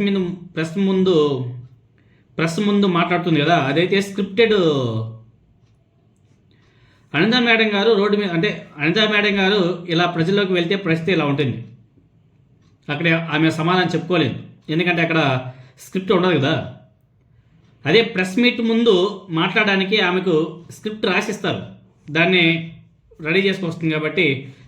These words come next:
ప్రిపేర్ అయి వస్తుంది కాబట్టి అక్కడ గలగలగా మాడేస్-, మాట్లాడేస్తుంది,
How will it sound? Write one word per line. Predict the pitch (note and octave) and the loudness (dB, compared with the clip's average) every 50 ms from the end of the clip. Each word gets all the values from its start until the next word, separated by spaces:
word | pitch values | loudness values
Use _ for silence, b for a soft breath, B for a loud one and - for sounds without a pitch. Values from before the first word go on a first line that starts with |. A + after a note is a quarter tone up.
| B - | B -6
ప్రిపేర్ | - E3+ E3 F#3+ G#3+ G3+ G3 | -6 -4 0 0 0 2 2
అయి | F#3 E3+ | 0 -2
వస్తుంది | E3 - E3+ D#3+ D#3 | -4 -4 -4 -2 -2
కాబట్టి | D3+ D3 D#3 D#3+ E3 | -2 -4 -2 -2 -2
అక్కడ | D#3 D#3+ D#3 D3 C#3 | -2 -2 -4 -4 -2
గలగలగా | D3 D3+ D3+ D3+ D#3 D3+ D3+ D3+ E3 E3+ D#3+ | -2 -2 -2 -2 -2 -2 -2 -2 0 0 0
మాడేస్-, | C#3+ C#3 C#3+ C#3+ C3+ - - D#3+ D3 | 0 0 0 -2 -4 -4 -6 -6 -4
మాట్లాడేస్తుంది, | C3+ C#3 C#3+ C#3+ C3 B2 - A#2 G2 F2+ | -4 -4 -2 -2 -2 -4 -4 -6 -10 -12